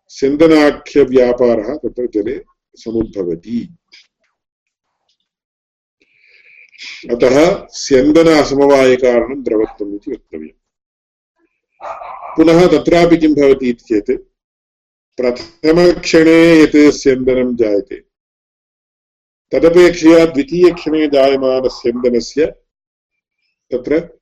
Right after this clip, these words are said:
किञ्चिदिव, अ, वेगाधिक्यं जायते। तस्मात् तत्र द्वितीयादिस्यन्दनेषु वेगः अपि कारणं भविष्यति।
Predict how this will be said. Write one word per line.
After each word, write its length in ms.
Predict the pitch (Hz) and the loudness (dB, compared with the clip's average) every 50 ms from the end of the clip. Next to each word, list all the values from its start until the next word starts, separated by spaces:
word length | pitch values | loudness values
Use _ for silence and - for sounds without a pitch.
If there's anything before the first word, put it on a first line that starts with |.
| _ _ _ _ _ _ _ _ - - - | _ _ _ _ _ _ _ _ -20 -12 -4
किञ्चिदिव, 460 | - 151 151 - 160 135 139 135 151 170 185 180 - - - - - - - - - _ _ - - - - _ _ _ _ _ - - _ _ _ - - - - - - - - - - - - - - - - - | -2 -2 0 0 2 4 4 4 4 4 2 0 -6 -14 -20 -20 -20 -20 -20 -20 -20 _ _ -18 -18 -18 -18 _ _ _ _ _ -20 -20 _ _ _ -16 -16 -14 -14 -14 -16 -16 -16 -18 -18 -18 -18 -18 -20 -20 -10 -4
अ, 60 | 127 127 123 120 117 107 104 104 101 98 92 - - - _ _ - - - - _ _ _ 117 | 0 2 2 2 2 0 -2 -2 -4 -6 -8 -12 -16 -20 _ _ -20 -20 -20 -20 _ _ _ 2
वेगाधिक्यं 880 | 123 139 156 175 - 170 165 165 156 147 135 131 - - 143 127 123 110 | 4 4 6 6 4 4 4 4 2 0 -4 -8 -6 -6 -6 -6 -4 -4
जायते। 480 | 107 95 95 92 - - - - _ _ _ _ _ _ _ _ _ _ _ _ _ _ _ _ _ _ _ _ _ _ _ _ _ _ _ _ _ _ - - | -4 -4 -6 -8 -12 -14 -20 -20 _ _ _ _ _ _ _ _ _ _ _ _ _ _ _ _ _ _ _ _ _ _ _ _ _ _ _ _ _ _ -18 -16
तस्मात् 380 | 131 123 - - 151 147 147 147 | -14 -14 -4 0 2 2 2 2
तत्र 300 | 139 139 127 147 143 143 | 0 -2 -4 -4 -4 -4
द्वितीयादिस्यन्दनेषु 1600 | 127 120 131 131 - 165 170 170 170 165 160 160 165 165 160 151 - - - 139 127 127 127 123 117 110 107 104 - - 120 | -4 -6 -8 -8 -4 -4 0 2 4 4 6 4 4 4 4 2 2 0 -4 -4 -2 -2 -4 -4 -4 -4 -6 -6 -8 -8 -6
वेगः 800 | 123 123 123 120 120 123 135 151 156 151 165 147 139 139 135 123 | -4 -4 -2 0 2 2 2 2 2 2 2 2 2 0 0 0
अपि 120 | 123 151 - | -2 -4 -8
कारणं 420 | - - 113 107 104 101 107 - | -10 -10 -12 -10 -12 -12 -14 -18
भविष्यति। 840 | 139 - - - _ _ - _ - - _ - - - - - | -20 -20 -20 -20 _ _ -20 _ -20 -20 _ -20 -20 -20 -20 -20